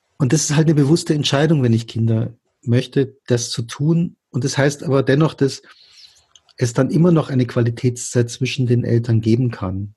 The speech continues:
Die ist halt kurz, die ist halt dann vielleicht nicht zu den Zeiten und an den Orten, wo man's gerne hätte.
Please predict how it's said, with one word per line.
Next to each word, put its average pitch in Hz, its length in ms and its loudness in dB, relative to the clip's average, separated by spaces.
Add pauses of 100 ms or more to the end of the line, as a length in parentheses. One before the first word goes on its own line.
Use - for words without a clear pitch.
(100)
Die 135 140 2
ist 147 160 -4
halt 151 200 -4
kurz, - 480 -4
die 123 160 -4
ist - 140 -12
halt 127 400 -4
dann 127 280 0
vielleicht 123 420 0
nicht 151 240 0
zu 127 100 -8
den 131 280 2
Zeiten 127 520 0
und 117 140 -2
an 110 140 2
den 120 200 2
Orten, 117 340 0
wo 110 100 2
man's 117 200 0
gerne 107 240 -2
hätte. 98 380 -8